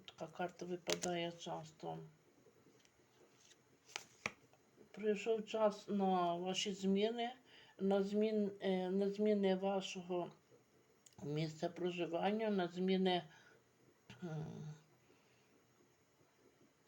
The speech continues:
вашої роботи, вашої діяльності,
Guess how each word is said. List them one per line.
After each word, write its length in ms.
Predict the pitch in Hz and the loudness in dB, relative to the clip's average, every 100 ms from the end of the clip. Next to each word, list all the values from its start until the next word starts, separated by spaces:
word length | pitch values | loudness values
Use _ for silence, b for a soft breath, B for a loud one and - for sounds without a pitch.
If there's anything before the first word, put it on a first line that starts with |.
| - - - _ _ _ - _ _ _ _ | -20 -20 -20 _ _ _ -20 _ _ _ _
вашої 560 | 190 202 208 208 220 214 | -4 4 4 4 2 2
роботи, 680 | 214 196 190 190 190 202 190 | 2 2 0 0 0 0 0
вашої 520 | 196 202 196 214 214 | 2 0 0 0 0
діяльності, 1120 | 196 214 202 196 196 196 190 - 202 190 | 0 2 4 4 4 2 0 -2 -2 -2